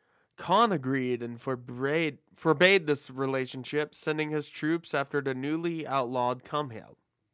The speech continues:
The armies of Con and Cumhaill met at the Battle of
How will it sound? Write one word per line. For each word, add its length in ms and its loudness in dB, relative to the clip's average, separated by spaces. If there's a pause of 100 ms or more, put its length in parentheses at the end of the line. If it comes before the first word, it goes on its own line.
(1500)
The 100 -2
armies 440 6
of 180 0
Con 440 2
and 160 -4
Cumhaill 500 -4
met 260 -6
at 180 -12
the 80 -6
Battle 420 2
of 200 -2